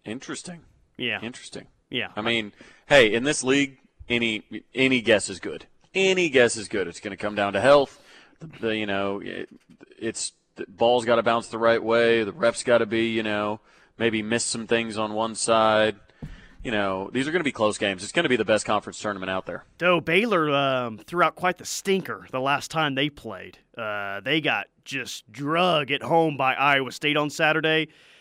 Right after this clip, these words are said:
Speaker 2: They get the rematch with Iowa State coming up tomorrow in the early game, and, uh, I'm gonna guess Baylor takes care of business this time around.
Speaker 1: Yeah, that was a, that was embarrassing. I remember that 'cause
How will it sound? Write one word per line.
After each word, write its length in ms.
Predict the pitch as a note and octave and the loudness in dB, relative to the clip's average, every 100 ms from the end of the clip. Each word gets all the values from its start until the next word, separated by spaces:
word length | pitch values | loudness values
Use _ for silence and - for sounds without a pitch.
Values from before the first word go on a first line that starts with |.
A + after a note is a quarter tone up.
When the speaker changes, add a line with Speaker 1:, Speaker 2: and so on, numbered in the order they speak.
| _ | _
Speaker 2:
They 140 | D#3 F#3+ | 2 4
get 140 | G#3+ | 4
the 60 | F#3 | 2
rematch 480 | D3 F#3+ G3 G3 G3+ | 0 0 2 2 2
with 120 | G3 G3 | -2 0
Iowa 260 | F#3+ G3 | 2 0
State 260 | - G3 G3 | -2 -4 -2
coming 240 | F3+ F3+ F3 | -2 0 -2
up 100 | - | -4
tomorrow 500 | D3+ D#3 E3+ F3 E3+ | -2 2 4 6 4
in 80 | C#3+ | 2
the 120 | C#3+ | 2
early 260 | E3+ F3 | 2 0
game, 420 | E3+ F3 F3+ F3+ F3 _ _ _ - | 2 2 2 0 -4 _ _ _ 2
and, 460 | D3+ D3+ C#3+ A#2+ | 4 4 2 0
uh, 220 | C#3 C#3 C#3 | 2 4 4
I'm 120 | D#3+ | 2
gonna 120 | E3+ | 2
guess 200 | E3 D3+ | 2 0
Baylor 300 | C3 C#3+ C3+ A#2+ | 0 -2 0 -4
takes 260 | B2+ A#2+ | -6 -6
care 160 | - A#2 | -6 -6
of 100 | G2+ | -4
business 320 | G#2+ - G2+ | -8 -10 -16
this 140 | G2+ - | -16 -10
time 180 | G#2 F#2 | -10 -10
around. 340 | G2 F#2 F#2 - _ _ _ _ - | -12 -12 -14 -20 _ _ _ _ -20
Speaker 1:
Yeah, 420 | F2 F#2 F2+ E2+ | -10 -4 0 0
that 140 | F2+ F#2 | -2 -4
was 220 | F2+ E2+ | -6 -8
a, 120 | E2 - - | -12 -14 -6
that 160 | F#2+ | -4
was 140 | F2+ F2 | -4 -10
embarrassing. 560 | E2 E2+ E2 E2+ E2+ - - _ _ _ _ | -8 -8 -8 -12 -16 -20 -20 _ _ _ _
I 40 | F#2+ | -14
remember 200 | F#2 F2 | -12 -4
that 180 | F2+ F2+ | -4 -4
'cause 240 | F2 - | -12 -18